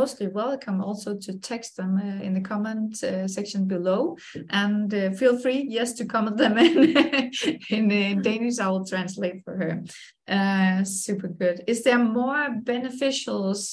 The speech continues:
uh, we should put on today, or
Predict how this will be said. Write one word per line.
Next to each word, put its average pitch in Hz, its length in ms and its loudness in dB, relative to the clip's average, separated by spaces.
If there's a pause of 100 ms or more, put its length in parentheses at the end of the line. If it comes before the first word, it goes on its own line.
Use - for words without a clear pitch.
uh, 196 220 -2
we - 140 -2
should 196 360 -6
put 220 160 -2
on 196 580 0
today, 214 540 2 (220)
or 208 560 -2